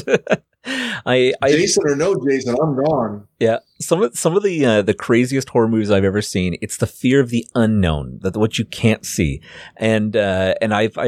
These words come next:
Speaker 1: remember
Speaker 2: Let's see.
Speaker 1: watching, um, M. Night Shyamalan's, uh, I think it was Signs or cer-, no, Signs. And, uh, it was really good right up until they showed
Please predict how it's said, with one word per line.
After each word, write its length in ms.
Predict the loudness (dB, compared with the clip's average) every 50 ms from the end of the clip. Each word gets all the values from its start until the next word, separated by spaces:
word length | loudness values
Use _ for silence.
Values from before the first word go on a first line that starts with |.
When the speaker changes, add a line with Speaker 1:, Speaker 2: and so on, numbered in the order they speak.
| -2
Speaker 1:
remember 400 | 0 0 0 2 2 2 2 0
Speaker 2:
Let's 220 | 2 2 0 0 0
see. 60 | 0 0 0
Speaker 1:
watching, 140 | 0 0 2
um, 320 | 2 2 0 0 -4 -6 -6 -4
M. 120 | -2 -2
Night 160 | 0 -2 -2 -2
Shyamalan's, 720 | -2 -2 0 0 0 0 0 0 -2 -4 -6 -10 -10 -6
uh, 260 | -4 -2 0 0 -2 -2
I 40 |
think 140 | -4 -8 -8
it 40 | -8
was 140 | -8 -8 -10
Signs 600 | -12 -8 -4 -2 -2 -2 -2 -4 -4 -6 -8 -8
or 180 | -6 -4 -4 -4
cer-, 200 | -6 -8 -6 -4
no, 140 | -2 -2 -2
Signs. 400 | 0 0 0 0 -2 -4 -6 -10 -20 -20 -20 -20 -16 -8 -4
And, 380 | -2 0 0 0 -2 -2 -2
uh, 300 | -2 0 0 0 0 -2 -2 -4 _ _ _ 0
it 120 | 0 2
was 240 | 2 0 0 -2 -6 _ _ _ -10
really 560 | -8 -8 -6 -4 -4 -2 0 0 0 -2 -4
good 440 | -4 -2 0 2 2 2 2 -2 -2
right 220 | 0 0 2 2
up 160 | 0 0 0
until 560 | 0 -2 -2 -2 0 2 2 4 4 2 2 -2 _ _ _ _ _ _ _ -4
they 200 | 0 0 2 2
showed 280 | 2 2 2 2 2